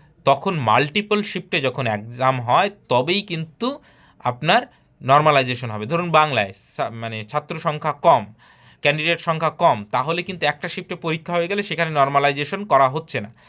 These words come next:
তারপরে আপনার যা স্কোর হবে মোটামুটি সেই রকমই ধরে নিন। কিন্তু যেগুলো মাল্টিপল, যেমন হিস্ট্রি,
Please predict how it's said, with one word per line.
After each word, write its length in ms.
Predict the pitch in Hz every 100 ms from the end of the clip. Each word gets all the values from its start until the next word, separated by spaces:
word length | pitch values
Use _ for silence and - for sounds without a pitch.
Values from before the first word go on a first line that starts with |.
| - - - -
তারপরে 440 | 131 147 190 208
আপনার 460 | 147 143 160 170 139
যা 220 | 147 147
স্কোর 300 | 147 - 180
হবে 200 | 185 208
মোটামুটি 420 | 185 175 170 185
সেই 200 | - 180
রকমই 260 | 175 165 170
ধরে 240 | 139 113
নিন। 160 | 107 107
কিন্তু 260 | 175 175
যেগুলো 380 | 180 143 156 196
মাল্টিপল, 420 | 180 170 170 151
যেমন 140 | 151 160
হিস্ট্রি, 600 | 156 151 - 160 151